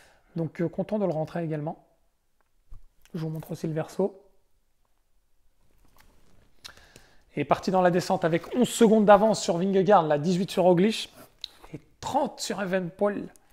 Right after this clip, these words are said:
Blaster Master three, les gars. Très content aussi de le rentrer. Franchement, euh, pff, Sunsoft, c'est toujours des, des, des, enfin, plutôt content.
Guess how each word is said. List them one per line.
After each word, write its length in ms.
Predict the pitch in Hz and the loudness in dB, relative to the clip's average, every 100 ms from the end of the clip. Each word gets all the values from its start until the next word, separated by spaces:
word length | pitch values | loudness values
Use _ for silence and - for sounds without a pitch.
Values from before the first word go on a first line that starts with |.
| _ _ _ - - - - - - - | _ _ _ -20 -20 -20 -20 -20 -6 6
Blaster 500 | 220 - - 220 170 | 8 6 4 4 6
Master 640 | 165 214 - - 214 160 - | 6 4 4 -2 0 0 -4
three, 480 | - 196 220 - - - | -4 2 2 0 -12 -10
les 120 | 156 | -6
gars. 200 | 139 143 - _ _ _ _ _ _ _ _ _ _ _ _ - | -4 -6 -8 _ _ _ _ _ _ _ _ _ _ _ _ -10
Très 200 | - 196 | -4 -2
content 320 | 190 185 190 | -2 -2 -2
aussi 200 | 165 - | -2 -4
de 80 | 165 | -4
le 60 | |
rentrer. 460 | 156 160 - 170 - - _ _ _ _ _ _ - - - | -2 -4 -6 -6 -6 -10 _ _ _ _ _ _ -20 -20 -14
Franchement, 560 | - 165 - 190 190 | -8 -6 -2 0 2
euh, 200 | 160 143 | 2 0
pff, 380 | 135 - - - _ _ - | -2 -8 -18 -20 _ _ -14
Sunsoft, 440 | - 175 214 208 | -6 0 0 0
c'est 80 | 165 | -4
toujours 260 | - 190 | -6 -4
des, 180 | 175 156 | -2 -2
des, 260 | 151 147 147 | -4 -6 -6
des, 320 | 147 147 147 143 _ _ | -8 -10 -12 -16 _ _
enfin, 240 | - 147 - _ _ | -16 -16 -18 _ _
plutôt 220 | - - | -12 -6
content. 480 | 196 185 196 208 262 | -4 -4 -4 -4 -4